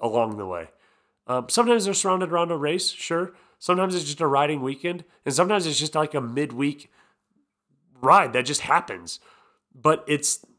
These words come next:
those moments when the noise of life as a husband, as a business owner, as a boss, as a son,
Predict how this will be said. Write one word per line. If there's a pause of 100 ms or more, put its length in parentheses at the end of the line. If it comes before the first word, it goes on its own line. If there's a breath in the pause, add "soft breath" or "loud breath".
(140)
those
moments
when (100)
the
noise
of
life (600)
as
a
husband,
as
a
business
owner,
as
a
boss,
as
a
son,